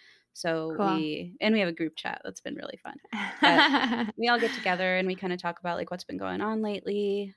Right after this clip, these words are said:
Speaker 1: Um, sometimes it's, like, a very cathartic, meaningful, joyous conversation. And other times we literally just talk about, like, <laughs> "What's up? Like, what have you been
Speaker 2: Mm-hmm.
Speaker 1: doing?" Uh, somebody's doing, like,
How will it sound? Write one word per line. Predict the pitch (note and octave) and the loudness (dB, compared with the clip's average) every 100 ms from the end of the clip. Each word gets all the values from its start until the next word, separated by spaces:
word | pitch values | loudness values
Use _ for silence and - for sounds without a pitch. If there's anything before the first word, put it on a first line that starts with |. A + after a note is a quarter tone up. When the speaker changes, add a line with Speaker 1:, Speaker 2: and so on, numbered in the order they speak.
| - | -6
Speaker 1:
Um, | F3+ E3+ E3+ E3+ - _ _ | -2 0 -2 -4 -10 _ _
sometimes | - G3 F#3+ F3+ F3+ | -6 -2 2 0 0
it's, | - - | -8 -8
like, | E3+ | -8
a | |
very | E3+ D#3+ | -4 -4
cathartic, | D#3+ F#3 - E3 D#3+ E3 E3 - | -4 -12 -6 -4 -2 -4 -6 -8
meaningful, | F3+ F3+ F3 E3+ F3 - E3 D#3+ D#3+ F3+ _ _ _ - | -4 0 0 -2 -4 -6 -2 -2 -4 -8 _ _ _ -2
joyous | F#3+ E3 E3 E3 - | 2 2 2 0 -6
conversation. | - D#3+ E3+ F3 E3 - F3 E3+ | -4 -2 -2 -2 -4 -2 -2 0
And | E3 | 0
other | F#3+ | -2
times | G3+ G#3+ G#3 | -2 -4 -4
we | G#3 | -6
literally | G3+ G#3+ G#3 | -4 -2 -4
just | G3+ | -4
talk | G3+ G3+ | -6 -4
about, | G3+ F#3 | -4 -4
like, | G3 F#3+ - | -4 -6 -10
<laughs> | G#3 - G3+ - - - _ | -16 -6 -8 -8 -20 -20 _
"What's | - F#3 | -8 -2
up? | E4 - - - | -2 -2 -6 -6
Like, | D#3+ | -4
what | - | -4
have | - | -6
you | - | -2
been | C#4 G#3+ | 2 6
Speaker 2:
Mm-hmm. | G#3 G3+ E3+ - | 6 4 4 2
Speaker 1:
doing?" | F3 - - F3 | 0 -2 -4 -6
Uh, | F#3 | -8
somebody's | F#3 F#3+ G#3 | -6 -6 -6
doing, | G#3 G#3 G#3 C4+ - | -6 -4 -6 -10 -10
like, | G#3 | -12